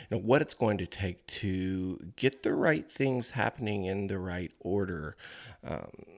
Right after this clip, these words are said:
you know, when, whenever something happens like this, we pretty much, if you're a human being, uh, you react emotionally. You, uh, feel sadness, anger, um,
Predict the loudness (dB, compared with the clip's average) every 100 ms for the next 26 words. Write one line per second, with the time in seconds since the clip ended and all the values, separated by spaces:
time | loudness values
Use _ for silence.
0 | -10 2 6 8 6 4 0 4 4 4
1 | 2 2 4 2 0 -4 -4 -4 -4 -8
2 | -6 -8 -6 -6 -2 -2 -4 -6 -4 -2
3 | -2 -6 -16 -20 _ _ 0 6 8 8
4 | 4 0 2 2 2 0 2 2 0 -2
5 | -4 -6 -10 -12 -16 -16 -20 -14 -14 -12
6 | -8 0 2 2 0 -2 -2 -2 -2 -2
7 | -2 -4 -4 -6 -8 -12 -12 -6 -2 0
8 | 0 -2 -2 -4 -6 -6 -6 -2 0 0
9 | -2 -6 -6 0 2 2 0 -2 -4 -4
10 | -6 -8 -4 -2 0 -2 -2 -4 -6 -10
11 | -18 -18 -20 -14 -12 -12 -14 -14 -14 -14
12 | -14